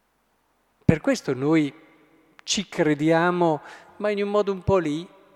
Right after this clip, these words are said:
superficiale, che non ci cambia più di tanto. Ci serve a tirare su un po' l'umore in, in alcune situazioni, ma credere all'amore di Dio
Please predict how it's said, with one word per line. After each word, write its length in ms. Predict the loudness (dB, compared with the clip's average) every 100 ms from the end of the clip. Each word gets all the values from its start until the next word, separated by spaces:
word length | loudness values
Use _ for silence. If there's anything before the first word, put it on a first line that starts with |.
| _ _
superficiale, 1300 | -16 -10 -2 -2 -2 -8 -8 -4 -2 -2 -4 -4 -8 -12 -20 -20 _
che 140 | -6 -2
non 160 | -2 -2
ci 160 | -6
cambia 400 | 0 0 4 0
più 160 | 2 -2
di 180 | -2 -2
tanto. 680 | -2 -2 -4 -12 -12 -12 -14 -20 -20 -20 _ -14
Ci 160 | -10
serve 1080 | -2 4 4 6 4 4 2 -4 -20 -20 -14
a 100 | -14
tirare 400 | -4 0 0 0
su 180 | -4 -6
un 140 | -8 0
po' 140 | 0
l'umore 640 | 2 0 2 4 4 4
in, 160 | 0 -6 -10
in 160 | -6 -4
alcune 380 | -6 -4 -2 -2
situazioni, 960 | -6 -8 -8 -10 -6 -4 -4 -8 -18 _ _ _ _ _
ma 280 | -6 -6 -6
credere 500 | -4 2 2 4 0
all'amore 520 | 0 -6 -8 -6 -6 -8
di 140 | -12
Dio 400 | -8 -4 -4 -6